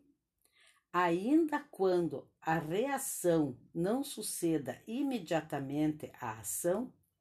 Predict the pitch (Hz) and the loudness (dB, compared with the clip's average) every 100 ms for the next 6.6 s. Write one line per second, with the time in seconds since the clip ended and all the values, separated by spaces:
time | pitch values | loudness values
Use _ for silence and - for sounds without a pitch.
0 | _ _ - - _ - 226 233 277 269 | _ _ -20 -20 _ -2 0 0 0 0
1 | 294 254 165 196 254 254 160 - 180 165 | -2 -2 0 0 -2 -4 -8 -4 -2 0
2 | 165 226 277 - 170 156 139 139 185 208 | 0 0 -2 -2 0 0 -2 -6 -6 -6
3 | 202 233 - 147 127 120 - _ _ - | -6 -12 -10 -8 -8 -12 -20 _ _ -20
4 | - - 220 302 311 - 247 220 165 139 | -20 -8 0 0 0 -2 -2 -2 -4 -2
5 | 160 214 214 175 160 143 143 - 175 196 | 0 2 0 -2 -2 -2 -4 -2 0 -2
6 | - 175 185 - 151 | -4 -2 -2 -2 -8